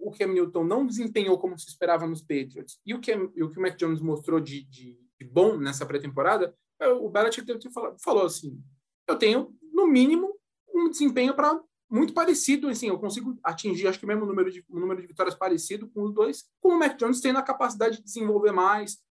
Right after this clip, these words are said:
ambientando mais, desenvolvendo como, como um rookie." Então, acho que tudo isso influenciou, e eu tô bem, tô bem empolgado, assim, eu não, não via,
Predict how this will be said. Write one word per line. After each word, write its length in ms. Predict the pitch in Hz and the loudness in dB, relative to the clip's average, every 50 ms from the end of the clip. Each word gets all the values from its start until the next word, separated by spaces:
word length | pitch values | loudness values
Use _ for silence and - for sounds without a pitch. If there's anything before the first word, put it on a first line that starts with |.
| - | -2
ambientando 800 | - 165 160 165 170 185 185 175 156 - 190 190 208 202 202 175 | 0 2 2 2 2 0 0 0 0 0 -2 0 0 0 -2 -2
mais, 380 | 165 175 180 185 180 165 151 147 | 0 0 0 0 -2 -4 -8 -8
desenvolvendo 600 | 147 175 165 160 165 151 147 170 196 202 208 208 | -8 -6 -4 -2 -2 0 0 0 0 0 -2 -2
como, 380 | 202 190 190 185 180 180 - - | -2 0 0 0 0 -2 -4 -4
como 240 | 175 170 165 165 165 | -6 -4 -4 -2 -4
um 80 | 160 | -4
rookie." 480 | 147 156 180 202 202 208 - 214 208 - - _ _ _ _ _ | -2 -2 -2 -2 -4 -6 -8 -12 -14 -14 -18 _ _ _ _ _
Então, 260 | - - 214 220 220 | 0 2 2 4 4
acho 140 | 226 220 - | 2 0 -2
que 80 | - - | -8 -6
tudo 260 | - 254 - 220 226 | -6 -6 -4 -4 -6
isso 200 | 226 220 - 214 | -8 -8 -8 -10
influenciou, 640 | 208 - - 214 214 208 208 208 208 220 247 247 - _ _ _ - | -12 -10 -8 -8 -6 -6 -2 0 0 0 0 -2 -8 _ _ _ -6
e 40 | 277 | -6
eu 80 | 262 | -2
tô 100 | - 294 | -2 -2
bem, 240 | - 247 262 302 330 320 | 0 0 0 0 -2 -2
tô 120 | - 269 | -4 -4
bem 180 | 226 247 262 302 | -2 -2 -2 -2
empolgado, 540 | 330 - - 370 330 254 220 208 202 175 165 | -4 -2 0 0 2 4 4 4 6 4 2
assim, 280 | 156 156 - 156 151 | -2 -4 -6 -6 -4
eu 120 | 156 180 208 | -4 -4 -4
não, 180 | 220 214 196 196 - - _ 156 156 | -4 -6 -6 -8 -10 -18 _ -12 -8
não 140 | 214 226 170 | -8 -8 -6
via, 560 | 135 143 180 220 208 170 147 123 117 - | -6 -6 0 2 2 2 2 0 -2 -4